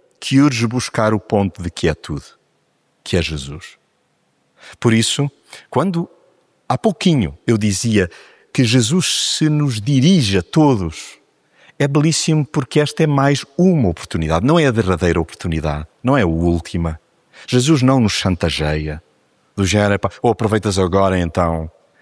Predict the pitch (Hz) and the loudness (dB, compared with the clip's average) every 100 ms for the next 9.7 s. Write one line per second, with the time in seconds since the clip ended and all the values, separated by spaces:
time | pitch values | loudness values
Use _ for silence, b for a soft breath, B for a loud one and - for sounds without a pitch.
0 | b b b b b b _ 113 120 139 | b b b b b b _ -2 2 2
1 | 135 - - 202 226 214 156 131 117 156 | 0 -4 -2 2 2 2 2 2 2 2
2 | 170 - - 190 208 180 - 196 175 - | 2 -4 -4 0 2 0 0 -2 -2 -2
3 | 185 185 160 120 95 120 127 127 117 - | 0 2 0 -4 -2 0 2 2 -2 -2
4 | 127 127 - 131 131 - - 117 147 170 | -2 -2 -2 0 0 -2 -4 0 2 2
5 | 160 160 185 202 208 160 147 127 101 95 | 0 0 0 2 2 2 2 2 0 -2
6 | 92 110 131 123 143 - - 107 107 - | -6 -2 -2 0 -2 -2 0 2 0 -2
7 | 147 139 127 110 - 92 85 82 - 127 | -4 0 0 0 0 0 0 -2 -6 -2
8 | 143 147 135 - 135 120 123 110 95 - | 0 2 0 -2 -4 -2 0 0 -2 -2
9 | - 92 92 - 95 85 - | -4 -4 -4 -6 -4 -6 -8